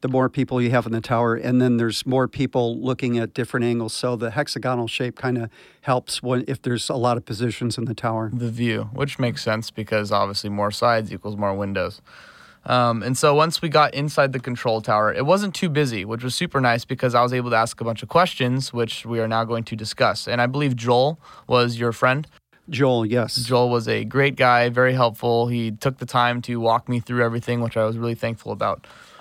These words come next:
Speaker 2: Um, so at each station in the tower, so in the tower, obviously you have your control, I mean, you have your, uh, clearance, you have your ground, you have your tower,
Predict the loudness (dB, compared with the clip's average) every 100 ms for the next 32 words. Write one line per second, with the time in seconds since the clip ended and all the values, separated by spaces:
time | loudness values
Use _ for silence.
0 | -20 -20 -20 _ 0 4 4 2 4 4
1 | 2 -4 _ _ _ _ 4 4 2 -6
2 | -6 -6 -6 0 2 2 0 0 0 0
3 | 0 2 4 4 2 0 2 4 4 4
4 | 6 6 4 0 2 2 2 -2 0 2
5 | 4 2 2 -4 -4 -8 -4 2 4 6
6 | 4 2 0 -10 -20 _ 2 4 4 4
7 | 2 2 2 0 0 2 4 2 -2 -2
8 | 2 2 0 -2 0 0 -2 2 4 4
9 | 4 0 -2 -4 -8 0 4 6 4 2